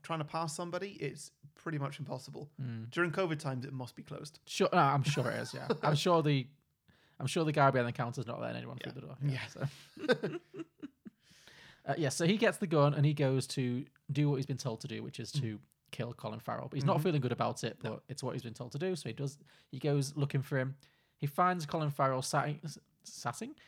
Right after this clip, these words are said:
Speaker 2: He finds Colin Farrell sitting on a park bench, and he
Speaker 1: Mm-hmm.
Speaker 2: kind of approaches from behind. He's
Speaker 1: Mm.
Speaker 2: like, "I'm really sorry, Ray." Points a gun at the back of his head.
Speaker 1: Yeah.
Speaker 2: Just as he's about to potentially pull the trigger,
Speaker 1: Mm-hmm.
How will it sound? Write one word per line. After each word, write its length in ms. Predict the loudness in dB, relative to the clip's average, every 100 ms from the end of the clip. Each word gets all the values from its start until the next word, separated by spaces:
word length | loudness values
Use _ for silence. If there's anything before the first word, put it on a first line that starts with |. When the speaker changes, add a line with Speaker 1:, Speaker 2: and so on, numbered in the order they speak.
| -10
Speaker 2:
He 100 | -4
finds 300 | 2 2 2
Colin 220 | 0 -2 0
Farrell 340 | 0 0 0
sitting 420 | -2 -2 0 -2 -4
on 80 | -6
a 40 |
park 360 | -4 -4 -4 -4
bench, 400 | -6 -6 -14 -10
and 140 | -2
he 60 | 2
Speaker 1:
Mm-hmm. 80 | 2
Speaker 2:
kind 100 | 2
of 60 |
approaches 400 | 0 -2 -4 -6
from 100 | -10
behind. 400 | -8 -6 -6 -6
He's 140 | -6 -6
Speaker 1:
Mm. 20 |
Speaker 2:
like, 120 | -6
"I'm 100 | -6
really 180 | -4 -4
sorry, 280 | -4 -6 -8
Ray." 260 | -8 -10 -12 _ _ _
Points 260 | -8 -6 -4
a 40 |
gun 140 | -2 -2
at 60 |
the 60 | -2
back 180 | -8 -6
of 80 |
his 80 | -10
head. 260 | -6 -6 -8
Speaker 1:
Yeah. 140 | -12 -14 _ _ _ _ _ _ -16
Speaker 2:
Just 240 | -4 -2 0
as 80 | 0
he's 120 | 2
about 260 | 2 0
to 80 | -2
potentially 420 | -6 -4 -4 -4
pull 160 | -4 -4
the 80 | -6
trigger, 380 | -8 -8 -8 -8
Speaker 1:
Mm-hmm. 140 | -8